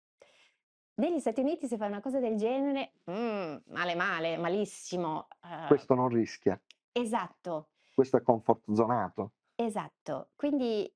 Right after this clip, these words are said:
Speaker 1: ehm, la facilità, per carità, sono anche due sistemi economici diversi, culture diverse, quindi bisogna
Speaker 2: Certo.
Speaker 1: sempre contestualizzare. Io sono sempre contraria a dover, a fare, diciamo, dei pacchetti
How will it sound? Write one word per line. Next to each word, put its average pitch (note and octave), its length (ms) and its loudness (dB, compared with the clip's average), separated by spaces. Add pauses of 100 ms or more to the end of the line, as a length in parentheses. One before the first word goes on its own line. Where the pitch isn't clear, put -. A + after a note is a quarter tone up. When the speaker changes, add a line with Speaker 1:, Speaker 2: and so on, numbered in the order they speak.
(200)
Speaker 1:
ehm, G#3 460 -4 (480)
la G#3+ 140 0
facilità, G#3+ 540 -6
per F3+ 140 -6
carità, E3+ 280 -4
sono D#3+ 400 -8 (120)
anche D#3+ 340 -6
due F3+ 400 0
sistemi E3+ 360 -8
economici D3+ 440 -8
diversi, F3+ 640 -4
culture D3 360 -8
diverse, D3 540 -8
quindi D#3 200 -8
bisogna A2+ 200 0
Speaker 2:
Certo. D#3 200 -8
Speaker 1:
sempre G#3 180 -2
contestualizzare. C#3+ 800 -8
Io D3+ 120 -4
sono D#3 200 -8
sempre F#3 280 -8
contraria E3 520 -4 (920)
a E3+ 80 -6
dover, F3 360 -2
a - 760 -8
fare, F#3 460 0
diciamo, F3 380 -4
dei E3+ 140 -2
pacchetti F#3 1040 -4